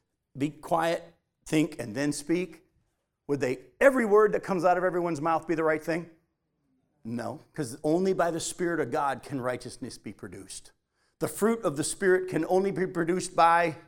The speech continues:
the Spirit. <clears throat> Might be a good way for you to find out where you really are,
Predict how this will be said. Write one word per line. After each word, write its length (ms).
the 140
Spirit. 480
<clears throat> 1000
Might 160
be 80
a 40
good 140
way 160
for 120
you 100
to 60
find 220
out 100
where 120
you 120
really 220
are, 340